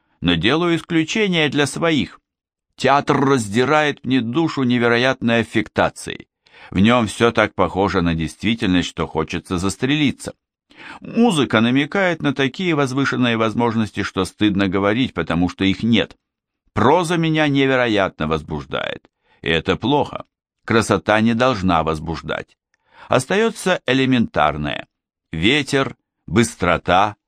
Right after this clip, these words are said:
смена витрины в четыре часа утра. Они освещены, хотя в этот час не нужны никому. Хорошие джемпера вызывают легкое головокружение,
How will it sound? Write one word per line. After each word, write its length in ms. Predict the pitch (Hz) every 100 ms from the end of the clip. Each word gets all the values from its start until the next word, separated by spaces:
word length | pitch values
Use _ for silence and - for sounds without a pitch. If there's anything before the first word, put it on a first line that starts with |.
| _ _ -
смена 680 | - 110 123 139 127 120 95
витрины 800 | 98 87 87 95 104 110 113 - _
в 40 | -
четыре 380 | 113 104 107
часа 360 | 101 101 - 95
утра. 400 | 95 82 90 92 _ _ _ _ _ _ _ _ _ _ _ _ -
Они 260 | 101 139
освещены, 680 | 147 135 135 - 165 175 147
хотя 320 | - 78 92
в 40 | 85
этот 260 | 85 82
час 260 | - 98 92
не 140 | 90
нужны 300 | 90 87 95
никому. 540 | 92 90 87 71 62 - _ _ _ _ _ _ _ -
Хорошие 520 | 135 175 214 - 156
джемпера 560 | 104 131 117 123 156 160
вызывают 560 | 117 113 120 123 - -
легкое 560 | 101 123 123 - 110 95
головокружение, 1080 | 98 92 87 80 71 78 76 78 101 127